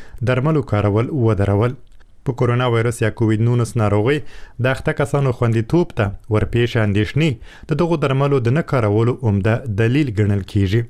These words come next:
د روغتیا نړیوال سازمان رئیس تیدروم ادهانوم ګبرییسوس د دوشنبې په ورځ په جنیوا کې یوه آنلاین کنفرانس ته وویل، تر دقیقې ارزونې او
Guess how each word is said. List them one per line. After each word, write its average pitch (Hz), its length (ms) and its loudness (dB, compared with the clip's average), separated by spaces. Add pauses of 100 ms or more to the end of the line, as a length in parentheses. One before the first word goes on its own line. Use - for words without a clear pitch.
(360)
د 151 80 2
روغتیا 156 260 0
نړیوال 139 400 2
سازمان 131 440 0 (120)
رئیس 120 200 0 (380)
تیدروم 143 340 2 (180)
ادهانوم 127 380 2 (140)
ګبرییسوس 120 720 0 (160)
د 113 140 2
دوشنبې 117 400 0
په 101 80 0
ورځ 147 180 0 (380)
په 143 120 0
جنیوا 147 360 2
کې - 180 -4
یوه 127 260 0
آنلاین 120 300 0
کنفرانس 123 560 0
ته 104 80 2
وویل، 104 240 2 (480)
تر 170 200 0
دقیقې 156 360 -2 (100)
ارزونې 120 420 2 (120)
او 113 40 4